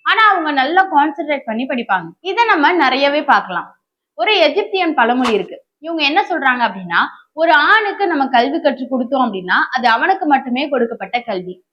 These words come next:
ஒரு பெண்ணுக்கு நம்ம கல்வி கற்றுக் கொடுக்கறது அந்த சமூகத்துக்கே கொடுக்கக்கூடிய கல்வி அப்படின்னு சொல்றாங்க.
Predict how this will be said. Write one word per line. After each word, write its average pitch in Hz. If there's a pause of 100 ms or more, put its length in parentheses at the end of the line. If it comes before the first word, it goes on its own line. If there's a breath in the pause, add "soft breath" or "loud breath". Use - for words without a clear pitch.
(220)
ஒரு 330
பெண்ணுக்கு 427
நம்ம 302
கல்வி 285
கற்றுக் 277
கொடுக்கறது 233 (180)
அந்த 269
சமூகத்துக்கே 381
கொடுக்கக்கூடிய 294
கல்வி 269
அப்படின்னு 208
சொல்றாங்க. 185